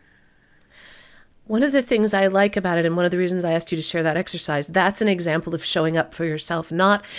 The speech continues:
"I sit here with my hands out, I will make a million dollars, I will make a million dollars,"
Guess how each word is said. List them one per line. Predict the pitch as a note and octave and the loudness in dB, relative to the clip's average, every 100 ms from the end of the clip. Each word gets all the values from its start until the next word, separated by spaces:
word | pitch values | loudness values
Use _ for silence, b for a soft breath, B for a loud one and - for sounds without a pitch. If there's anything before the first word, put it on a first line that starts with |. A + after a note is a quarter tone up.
| B - | B -2
"I | F#3+ | 0
sit | - A3+ | 2 2
here | A3+ | 2
with | G3+ | 2
my | F#3+ F3+ | 0 0
hands | F3 E3 E3+ | 2 2 2
out, | E3 - | 2 2
I | D3 | 2
will | D#3 | 2
make | D#3+ D#3+ | 2 0
a | |
million | D#3+ D#3+ | 2 2
dollars, | D#3+ D#3 D#3+ | 4 2 2
I | D3+ | 2
will | D3+ | 2
make | E3 | 2
a | E3+ | 0
million | E3 E3 | 0 0
dollars," | C#3 D3 | 2 0